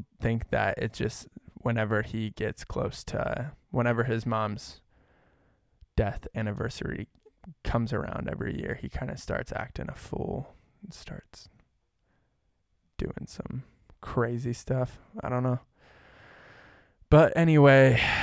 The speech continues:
<sighs> it is what it is. Kanye being Kanye.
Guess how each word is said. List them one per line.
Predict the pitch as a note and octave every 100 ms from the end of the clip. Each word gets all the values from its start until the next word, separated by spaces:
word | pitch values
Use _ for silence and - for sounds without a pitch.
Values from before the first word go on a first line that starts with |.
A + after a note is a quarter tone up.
| -
<sighs> | - - - -
it | B2+
is | B2+ C3
what | C3 B2+
it | C3
is. | B2+ B2 A#2+ A#2 A2+ - -
Kanye | - A2+ A#2+ A#2+ A#2+ A#2+
being | C3 A2+ A2+ A#2
Kanye. | - B2+ B2+ B2+ B2 A#2+ A#2+ A#2